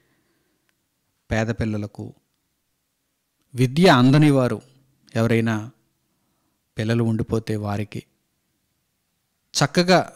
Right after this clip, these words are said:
నాణ్యతతో కూడినటువంటి విద్యను అందించాలనేటువంటి ఉద్దేశంతో స్కూల్ పెడతారు.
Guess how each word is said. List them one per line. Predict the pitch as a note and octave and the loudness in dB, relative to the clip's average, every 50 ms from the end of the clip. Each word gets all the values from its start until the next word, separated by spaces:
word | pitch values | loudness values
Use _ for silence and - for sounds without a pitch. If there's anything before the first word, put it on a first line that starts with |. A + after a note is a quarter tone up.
| - _ _ _ _ _ _ | -20 _ _ _ _ _ _
నాణ్యతతో | B2+ A#2 A#2 B2 C3+ D#3+ F3+ G3 G3+ G3+ F#3+ G3 F3+ G3 F#3 | -6 -4 0 2 4 6 6 6 6 6 4 2 2 2 2
కూడినటువంటి | - - D#3+ D3+ D3 D3+ D3 C3+ D3 C#3 C3+ C3+ B2 | 2 2 2 2 2 2 0 0 -2 -2 -2 -2 -2
విద్యను | B2 A#2 A2+ A#2+ B2+ C#3 C#3 C3 | -2 -2 -2 -2 -2 0 0 0
అందించాలనేటువంటి | A#2+ A#2+ A#2+ A#2+ C3+ C#3 C#3 - - C3+ B2+ B2+ C3 B2+ B2+ A#2+ B2 B2 A#2 A2+ | 0 -2 0 0 2 0 0 0 -2 -2 0 0 0 -2 -2 -2 -4 -4 -4 -4
ఉద్దేశంతో | G#2 G2+ A#2+ C3 C#3 C#3 - D#3+ C#3+ C3+ - C#3 B2+ A2 G#2+ A2+ D3 D3+ - | -2 0 2 2 2 2 2 0 0 0 0 0 0 0 -2 -4 -10 -14 -16
స్కూల్ | - - - C3+ B2+ A#2+ A2 | -14 -4 -2 0 0 0 0
పెడతారు. | G#2+ G2 G#2 - - - - | -4 -8 -10 -14 -18 -20 -20